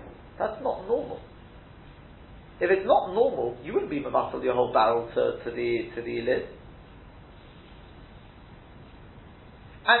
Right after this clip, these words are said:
even if you want to say, let's say, that the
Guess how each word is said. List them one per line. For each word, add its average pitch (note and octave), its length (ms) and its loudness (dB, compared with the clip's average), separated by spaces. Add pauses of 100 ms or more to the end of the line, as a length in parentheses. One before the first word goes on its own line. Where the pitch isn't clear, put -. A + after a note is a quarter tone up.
(100)
even G4+ 480 8
if D4 80 -6
you C#4+ 160 6
want C#4 240 10
to A#3+ 160 -2
say, - 480 8
let's - 400 8
say, D3 320 6 (960)
that A#3+ 140 10
the B3 100 10